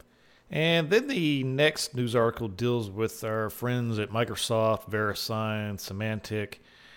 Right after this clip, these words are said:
and a few other companies where they have released a new or yet another I O T, um, security framework. So it's called the I O T Trust Framework,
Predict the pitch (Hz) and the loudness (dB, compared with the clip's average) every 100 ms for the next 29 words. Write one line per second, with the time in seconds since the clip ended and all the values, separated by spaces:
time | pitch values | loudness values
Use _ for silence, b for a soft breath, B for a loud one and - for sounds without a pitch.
0 | B - 117 123 123 110 - 127 123 117 | B -2 4 6 6 2 0 6 6 6
1 | - 110 101 98 101 90 98 110 110 110 | 0 -4 -4 -4 -4 -6 -2 2 2 2
2 | 120 123 120 127 110 107 104 117 113 - | 2 2 2 0 0 -2 0 0 -2 -6
3 | - 107 98 110 120 120 117 117 101 - | -8 -8 -4 0 2 2 0 -2 -4 -14
4 | - _ _ 104 95 101 117 104 117 117 | -20 _ _ -6 -4 0 0 2 2 2
5 | 107 101 - b b b b b - 107 | 0 -2 -8 b b b b b -6 0
6 | 117 110 - - 117 113 107 107 101 95 | 2 0 -4 -4 -2 -2 -2 -4 -6 -8
7 | 98 98 92 - - 127 110 92 - 113 | -8 -8 -8 -10 -4 -2 -2 -4 -4 -2
8 | 113 98 92 90 - - 107 104 101 98 | -2 -2 -4 -4 -10 -6 -2 -2 -2 -4
9 | - - 131 110 110 113 113 117 107 - | -4 0 2 2 -2 2 2 2 -2 -6
10 | 120 110 - - 127 - - 113 104 101 | -4 -4 -6 -6 -4 -4 -6 -6 -4 -4
11 | 107 104 | -4 -6